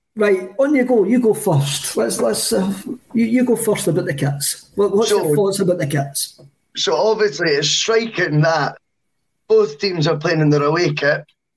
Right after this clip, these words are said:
Speaker 2: Neither team needs to play in their away kit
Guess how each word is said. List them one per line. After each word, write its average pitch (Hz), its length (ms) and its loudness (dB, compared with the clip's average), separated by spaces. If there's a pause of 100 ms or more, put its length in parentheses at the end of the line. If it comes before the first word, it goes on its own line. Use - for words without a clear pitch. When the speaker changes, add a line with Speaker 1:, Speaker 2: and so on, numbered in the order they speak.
(1120)
Speaker 2:
Neither 214 560 2
team 165 420 -2 (440)
needs 220 300 0
to 247 120 -2
play 185 220 -2
in 151 100 2
their 151 120 0
away 143 280 0
kit 170 420 -4